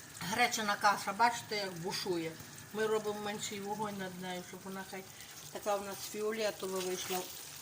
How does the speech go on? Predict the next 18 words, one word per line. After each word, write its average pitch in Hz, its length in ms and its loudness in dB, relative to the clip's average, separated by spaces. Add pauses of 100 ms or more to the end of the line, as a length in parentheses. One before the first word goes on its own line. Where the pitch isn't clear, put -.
каша. 208 360 2 (760)
Будемо 208 240 0
надіятися, 208 640 0
що 214 180 -2
наша 208 300 -2
внучка 214 380 -2
її 208 260 -2
буде 185 280 0
їсти, 214 400 -2
бо 185 140 0
вона 202 340 0
в 202 60 -2
нас 190 200 -2
така. 185 360 -2 (2000)
Все. 269 360 10 (2750)
Підливка 208 640 2
до 196 220 0
нашої, 202 760 4